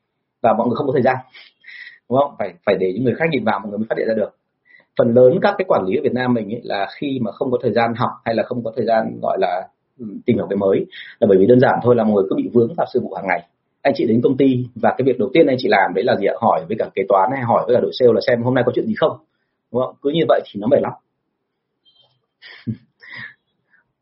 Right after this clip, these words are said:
Đúng không Tùng? Cho nên Tùng cảm thấy đúng, đúng không? <clears throat> Mà không hiểu sao mà chúng ta luôn thấy một điểm là sao ạ? Tức là cái việc mà chúng ta mà, tôi nói chuyện với cả một số các cái thầy dạy võ hay là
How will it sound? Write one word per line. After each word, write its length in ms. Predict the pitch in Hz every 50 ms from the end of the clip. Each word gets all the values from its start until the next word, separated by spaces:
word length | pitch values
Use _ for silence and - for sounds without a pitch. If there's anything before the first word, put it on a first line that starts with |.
| _ _ -
Đúng 80 | 123 147
không 120 | 165 165
Tùng? 180 | 151 135 135 131 - _ _ _ _
Cho 120 | - 127
nên 140 | 123 131 131
Tùng 220 | - 139 123 123 123
cảm 100 | 120 -
thấy 100 | - 120
đúng, 200 | 123 120 123 -
đúng 120 | - 139 143
không? 140 | 165 165 170 170 - _ _ -
<clears throat> 100 | - 185 180 147 135 117 - - _ _ _ _ _ _ _ _ _ _
Mà 100 | - 139
không 120 | 139 180 170
hiểu 100 | 135 104 95
sao 220 | 156 160 160 147
mà 80 | 143 139 139 139 139 -
chúng 100 | 147 143
ta 60 | 175
luôn 160 | 170 175 180
thấy 140 | 165 156 -
một 60 | 185
điểm 180 | 180 156 123 107
là 80 | 110 110 113
sao 200 | 147 151 147 139
ạ? 60 | - -
Tức 100 | 180 180
là 180 | 170 151 131 120 117 120 117 117 110
cái 120 | - 120 117 120 143 165 175 170 170
việc 180 | 160 135 -
mà 120 | 127 123 113 -
chúng 100 | - 131
ta 200 | 135 156 151 143 139
mà, 60 | 131 117 110 110 - _ _ _ _ _ -
tôi 100 | - 160
nói 120 | 151 156 156
chuyện 160 | 147 131 123
với 100 | 127 -
cả 80 | - -
một 120 | 110 107 104 -
số 140 | 120 117 117
các 100 | 151 165 170
cái 100 | 160 165 -
thầy 120 | 147 127 117
dạy 100 | 117 - 110
võ 260 | 123 123 - - - 180
hay 120 | 170 147
là 180 | 127 123 117